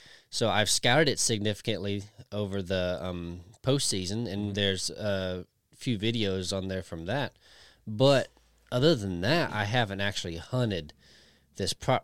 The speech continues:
Speaker 1: property. So most of this season is gonna be either new properties or new states in general.
Speaker 2: Right.
Speaker 1: So, um, I wanted to, knowing it was gonna be that significant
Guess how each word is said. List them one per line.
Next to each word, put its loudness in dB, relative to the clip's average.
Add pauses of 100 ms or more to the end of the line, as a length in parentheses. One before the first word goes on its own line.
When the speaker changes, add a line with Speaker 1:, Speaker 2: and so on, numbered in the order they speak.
Speaker 1:
property. -2
So 0
most 2
of -2
this 0
season 0
is -4
gonna -2
be -6
either -2
new 0
properties -2
or -4
new -2
states -2
in -10
general. -2
Speaker 2:
Right. -4 (360)
Speaker 1:
So, 6
um, -2
I -2
wanted 2
to, 2
knowing 6
it 4
was 0
gonna 2
be 0
that 2
significant -2